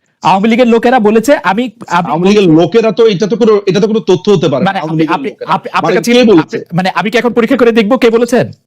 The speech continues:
Speaker 1: পরীক্ষা করে আপনাকে বলবো?
Speaker 2: না, না,
Speaker 1: সেটা
Speaker 2: আপনি,
Speaker 1: চাচ্ছেন আপনি?
Speaker 2: আপনি, না, না, আপনি যখন বলেছেন, আপনি যখন বলেছেন যে আওয়ামী লীগের লোকেরা বলেছে, নিশ্চয়ই আপনি একটা
Speaker 1: হ্যাঁ,
Speaker 2: জরিপ
Speaker 1: হ্যাঁ,
Speaker 2: চালিয়েছেন।
Speaker 1: হ্যাঁ, মিটিং, মিটিং,
Speaker 2: জরিপটা
Speaker 1: মিটিং,
Speaker 2: আপনি কোথায় চালিয়েছেন?
Speaker 1: মিটিং মিছিলে, জরিপ না, মিটিং মিছিলে প্রকাশ্য আলোচনা আওয়ামী লীগের নেতারা বলেন,
Speaker 2: হুম।
Speaker 1: পাঁচ হাজার সমর্থক
Speaker 2: আ-,
Speaker 1: নাই।
Speaker 2: যাই হোক,
Speaker 1: জাসদের
Speaker 2: আমার
Speaker 1: পাঁচ হাজার
Speaker 2: কাছে,
Speaker 1: সমর্থক নাই, প্রকাশ্য
Speaker 2: আমার
Speaker 1: সমর্থক।
Speaker 2: কাছে,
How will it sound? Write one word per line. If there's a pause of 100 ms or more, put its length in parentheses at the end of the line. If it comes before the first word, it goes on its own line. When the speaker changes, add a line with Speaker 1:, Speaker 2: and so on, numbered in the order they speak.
Speaker 1:
পরীক্ষা
করে
আপনাকে
বলবো?
Speaker 2:
না,
না,
Speaker 1:
সেটা
Speaker 2:
আপনি,
Speaker 1:
চাচ্ছেন
আপনি?
Speaker 2:
আপনি,
না,
না,
আপনি
যখন
বলেছেন,
আপনি
যখন
বলেছেন
যে
আওয়ামী
লীগের
লোকেরা
বলেছে,
নিশ্চয়ই
আপনি
একটা
Speaker 1:
হ্যাঁ,
Speaker 2:
জরিপ
Speaker 1:
হ্যাঁ,
Speaker 2:
চালিয়েছেন।
Speaker 1:
হ্যাঁ,
মিটিং,
মিটিং,
Speaker 2:
জরিপটা
Speaker 1:
মিটিং,
Speaker 2:
আপনি
কোথায়
চালিয়েছেন?
Speaker 1:
মিটিং
মিছিলে,
জরিপ
না,
মিটিং
মিছিলে
প্রকাশ্য
আলোচনা
আওয়ামী
লীগের
নেতারা
বলেন,
Speaker 2:
হুম।
Speaker 1:
পাঁচ
হাজার
সমর্থক
Speaker 2:
আ-,
Speaker 1:
নাই। (280)
Speaker 2:
যাই
হোক,
Speaker 1:
জাসদের
Speaker 2:
আমার
Speaker 1:
পাঁচ
হাজার
Speaker 2:
কাছে,
Speaker 1:
সমর্থক
নাই,
প্রকাশ্য
Speaker 2:
আমার
Speaker 1:
সমর্থক।
Speaker 2:
কাছে,